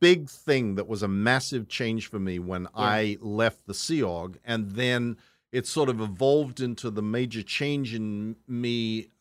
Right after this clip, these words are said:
Speaker 1: of no longer considering myself a Scientologist, which was that when you leave the Sea Org, you are leaving an ev-, incredibly structured,
Speaker 2: Yes, life.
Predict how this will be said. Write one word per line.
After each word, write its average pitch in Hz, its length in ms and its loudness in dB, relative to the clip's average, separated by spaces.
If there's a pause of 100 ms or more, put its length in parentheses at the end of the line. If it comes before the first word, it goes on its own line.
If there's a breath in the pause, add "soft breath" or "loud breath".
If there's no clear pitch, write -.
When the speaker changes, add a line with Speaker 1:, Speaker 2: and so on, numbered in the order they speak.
Speaker 1:
of 113 360 -4
no 123 240 2
longer 123 420 0 (240)
considering 120 540 -4
myself 101 420 -4
a 104 40 -8
Scientologist, 98 1000 -8 (560)
which 156 260 0
was 156 640 0 (340)
that 139 460 0 (640)
when 202 200 6
you 269 140 6
leave 208 300 4
the 156 80 -2
Sea 160 260 0
Org, 95 360 0 (120)
you 202 540 -2 (160)
are 131 320 0
leaving 127 600 0
an 131 180 -4
ev-, 101 320 -8 (200)
incredibly 151 1300 2
structured, 160 1200 0 (440)
Speaker 2:
Yes, 113 300 -10
life. 139 200 2